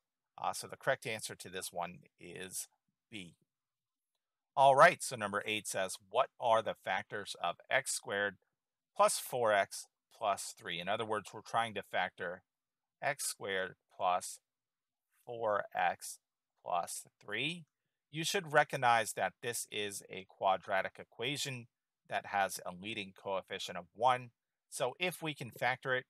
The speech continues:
it's gonna look like this, x times x.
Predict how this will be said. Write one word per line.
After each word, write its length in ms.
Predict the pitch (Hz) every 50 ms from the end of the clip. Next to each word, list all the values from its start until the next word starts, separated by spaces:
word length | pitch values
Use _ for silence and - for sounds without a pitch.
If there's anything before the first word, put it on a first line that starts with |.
| _ -
it's 180 | 120 98 -
gonna 180 | - 156 127 113
look 200 | 101 98 92 -
like 160 | - 90 - -
this, 280 | 127 139 156 - - - -
x 460 | 123 131 139 - - - - - - _ _ _ _ _ _ _ _ _ _ _ _
times 640 | - - 98 95 92 92 95 95 95 92 92 - - _ _ _ _ _ _ _ _ -
x. 440 | 87 - - - - - - -